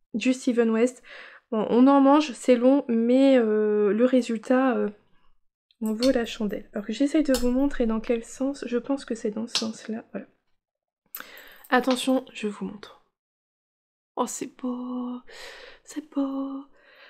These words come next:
Alors, nous avions mis en attente nos mailles là, sur cette portion là, comme ça. Nous sommes venus rabattre toutes celles-là avec un I-cord. Hop.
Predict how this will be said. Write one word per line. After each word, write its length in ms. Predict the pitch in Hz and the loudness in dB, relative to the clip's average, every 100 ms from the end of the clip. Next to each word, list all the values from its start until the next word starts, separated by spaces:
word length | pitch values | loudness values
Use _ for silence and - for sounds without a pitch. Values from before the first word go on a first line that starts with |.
| - | 0
Alors, 420 | 302 262 214 - - - - - - - - - | 4 4 2 -6 -20 -20 -20 -20 -20 -20 -20 2
nous 260 | 254 349 311 | 6 6 8
avions 480 | 320 285 220 214 202 _ _ _ _ _ _ - - | 6 4 0 -2 -4 _ _ _ _ _ _ -12 0
mis 260 | 254 311 | 4 4
en 160 | 285 262 | 4 4
attente 640 | 269 269 269 302 302 - | 4 4 4 4 2 4
nos 320 | 302 277 247 | 8 8 8
mailles 360 | 233 254 277 277 | 6 4 4 4
là, 240 | 233 240 | 4 2
sur 360 | 302 - - 240 | 0 -2 0 0
cette 400 | - 233 - _ | 0 -2 -4 _
portion 480 | 277 262 - 240 226 | 0 0 -2 0 0
là, 220 | 220 233 | 0 0
comme 220 | 233 202 | 0 -2
ça. 320 | 202 233 311 - - - - - | 0 0 -2 -4 -20 -20 -12 0
Nous 140 | 254 | 2
sommes 320 | 277 285 254 233 | 4 4 4 4
venus 800 | 233 262 262 226 - - - - _ _ _ _ - | 4 4 4 0 -4 -16 -18 -20 _ _ _ _ -8
rabattre 640 | - 294 285 285 - 233 | 0 4 4 2 0 0
toutes 220 | - 294 | 2 2
celles-là 580 | - 269 247 240 254 262 | 4 4 4 2 -2 -2
avec 300 | 233 240 254 | 4 4 4
un 120 | 226 | 4
I-cord. 520 | 220 233 - 214 262 311 226 - _ _ _ _ _ _ _ _ | 4 2 0 2 2 2 0 -6 _ _ _ _ _ _ _ _
Hop. 80 | 285 | -8